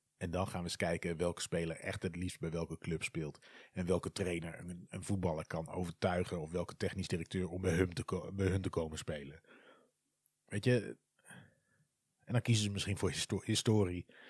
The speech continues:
Dan kiezen ze voor medespelers. Dan kiezen ze voor welke trainer er zit.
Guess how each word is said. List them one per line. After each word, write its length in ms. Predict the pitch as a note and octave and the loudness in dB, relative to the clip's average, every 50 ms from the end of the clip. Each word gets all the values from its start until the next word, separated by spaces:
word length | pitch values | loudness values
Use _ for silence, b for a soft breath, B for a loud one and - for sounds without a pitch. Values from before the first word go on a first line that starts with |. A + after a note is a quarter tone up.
| B B | B B
Dan 140 | - A#2+ - | -10 -8 0
kiezen 220 | - A#2 A2 G2 | 2 2 4 4
ze 80 | G2+ G2+ | 2 4
voor 160 | G#2 A2+ A2+ | 6 6 6
medespelers. 580 | G#2+ G#2 F#2 F2+ E2+ - - - F#2 F#2 F2+ - | 6 4 4 4 2 0 0 0 0 0 0 -2
Dan 100 | A2+ G#2+ | -2 -4
kiezen 240 | - - G#2+ G2+ F#2 | -4 -4 -4 -4 0
ze 60 | F#2+ | 0
voor 120 | A2 G#2+ | 2 4
welke 220 | G#2 A2 G#2 - - | 4 2 0 -2 -4
trainer 400 | - F#2 F#2+ F2+ E2+ D#2+ E2+ D#2+ | 0 0 2 2 0 -2 -4 -6
er 80 | D#2+ | -6
zit. 260 | - - D#2 D#2 - | -6 -6 -8 -8 -10